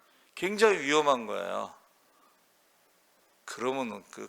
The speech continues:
겁나게 맞죠. <laughs> 총구 돌려주면 겁나게 맞습니다. 그래서, 그리고 어떻게 해요? 일부러 돌려서 쏘는 사람도 있거든.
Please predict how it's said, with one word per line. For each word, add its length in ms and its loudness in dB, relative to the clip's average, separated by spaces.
겁나게 500 2
맞죠. 480 2
<laughs> 1500 2
총구 420 2
돌려주면 680 2
겁나게 420 -2
맞습니다. 560 -4
그래서, 340 0
그리고 580 4
어떻게 340 2
해요? 180 6
일부러 540 0
돌려서 420 0
쏘는 360 -4
사람도 360 -4
있거든. 340 -12